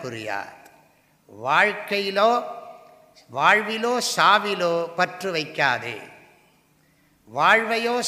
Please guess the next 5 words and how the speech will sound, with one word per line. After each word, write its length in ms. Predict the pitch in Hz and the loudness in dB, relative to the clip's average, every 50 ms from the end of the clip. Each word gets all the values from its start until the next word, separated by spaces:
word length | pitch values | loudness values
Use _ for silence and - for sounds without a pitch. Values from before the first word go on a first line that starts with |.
| - | 0
சாவையோ 640 | - 170 180 196 202 208 202 196 185 185 190 190 170 135 | 2 4 4 4 2 0 -2 -2 -2 -2 -4 -4 -4 -4
விரும்பாதே. 920 | 143 165 175 202 202 202 196 170 165 151 139 127 113 107 120 120 107 98 - - - - - - - _ _ _ _ _ _ _ | -4 -2 -2 -2 -4 -4 -2 0 2 4 4 4 2 0 -4 -6 -6 -8 -14 -18 -20 -20 -20 -20 -20 _ _ _ _ _ _ _
வாழ்வையோ 840 | - 117 135 151 175 202 220 226 233 226 233 233 240 240 247 254 240 - - | -12 -2 2 4 6 6 6 4 2 0 0 0 0 0 0 0 0 -2 2
சாவையோ 680 | - 165 180 196 202 196 190 185 175 175 175 180 185 165 139 | 4 6 6 6 4 4 0 0 0 -2 -2 -2 -4 -6 -4
வெறுக்காதே. 880 | 143 170 196 220 226 - - - - 185 156 135 117 101 101 101 98 - | 0 0 0 0 0 -4 -4 0 4 6 6 6 6 2 -4 -10 -12 -12